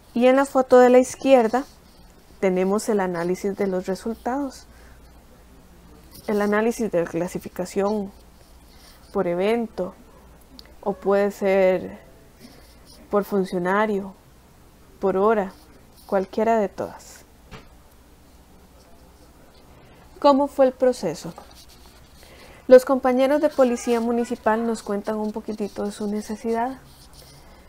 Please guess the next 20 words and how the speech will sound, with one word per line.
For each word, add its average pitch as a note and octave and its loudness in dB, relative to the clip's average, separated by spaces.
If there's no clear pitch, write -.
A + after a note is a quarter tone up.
Al G#3+ 0
nosotros A#3+ -2
escuchar C4 -4
esa B3 -8
necesidad, A#3 -4
empezamos A3 -4
a A3 -6
hacer G3+ -2
la G3+ -2
lluvia F3+ -4
de F3 -2
ideas. - -10
Ellos G3 -2
necesitan F#3+ -6
algo G#3 2
que F#3+ -8
les F#3 -6
registre G3 -10
el G3+ -10
punto, A#3+ -2